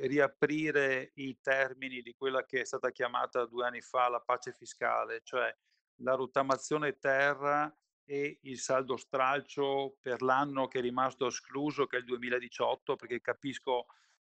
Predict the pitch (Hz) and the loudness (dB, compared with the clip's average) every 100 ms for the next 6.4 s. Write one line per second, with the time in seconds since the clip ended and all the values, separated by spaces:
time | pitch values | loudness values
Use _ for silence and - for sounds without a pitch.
0 | _ 127 123 127 127 131 123 131 123 123 | _ -4 0 0 0 -4 0 0 2 0
1 | 131 120 120 135 131 139 123 123 - 127 | 0 -2 0 0 2 2 0 -2 -2 -4
2 | - 135 131 123 131 123 117 - 139 127 | 0 0 2 0 -2 0 0 2 2 4
3 | 135 135 131 131 120 123 127 123 127 131 | 2 2 -2 -4 -6 -8 -6 -4 -2 -4
4 | 120 120 123 120 117 120 120 117 - 117 | -2 0 0 -4 -8 -4 -4 -4 -8 -4
5 | 120 123 120 120 123 123 123 123 151 123 | 0 0 0 -2 -2 -2 -4 2 2 2
6 | 123 117 139 143 | -6 -10 -10 -10